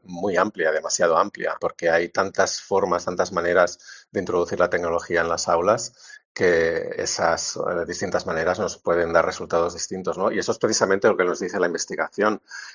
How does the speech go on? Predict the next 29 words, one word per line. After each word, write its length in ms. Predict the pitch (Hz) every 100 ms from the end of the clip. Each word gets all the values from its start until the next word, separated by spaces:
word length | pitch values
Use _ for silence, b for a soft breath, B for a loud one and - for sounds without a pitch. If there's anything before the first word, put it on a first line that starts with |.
| B
que 140 | - 95
la 160 | 87
pregunta 600 | - 90 87 101 98 110 104
no 200 | 101 98
es 200 | 104 -
si 320 | - - 101
tecnología 500 | 90 87 87 - 92
sí 180 | - 123
o 60 |
tecnología 500 | - 85 85 - 90
no, 260 | 101 147 B B B -
sino 260 | - 85
que 100 | 82
la 100 | 85
pregunta 280 | 85 82 110
es 120 | 104
tecnología 500 | 120 98 85 110 95
cómo, 380 | - 113 90 - B B _
porque 260 | 110 -
efectivamente 840 | 80 - - 104 104 107 107 117 104
hay 180 | 101 104
usos 300 | 107 104 95
de 80 |
la 100 | 95
tecnología 640 | 87 - 85 85 110 110 87
que 120 | 87
nos 140 | 85
pueden 340 | - 87 85 85
dar, 240 | 95 92